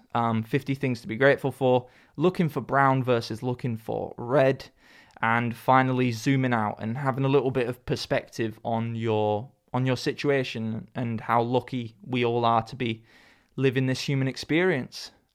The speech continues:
Um, if you wanna show us a little bit of love, I would be honored if you could do all those podcasty things, if you could like,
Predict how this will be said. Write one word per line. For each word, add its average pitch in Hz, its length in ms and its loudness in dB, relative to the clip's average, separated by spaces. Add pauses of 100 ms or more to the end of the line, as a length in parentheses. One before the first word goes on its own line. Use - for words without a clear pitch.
Um, 120 540 2
if 135 220 -2
you 143 280 2
wanna 135 220 0
show 135 300 4
us - 380 0
a 123 80 -4
little 131 200 2
bit 123 120 2
of 117 120 -2
love, 127 420 4 (480)
I 123 340 6
would 120 440 0
be 127 160 0
honored 139 320 2
if 135 140 0
you 135 80 -2
could 131 140 -4
do 135 140 2
all 123 100 4
those 120 240 2
podcasty 151 640 -2
things, 143 380 -2
if 123 140 -6
you 117 80 -8
could - 220 -6
like, 123 560 0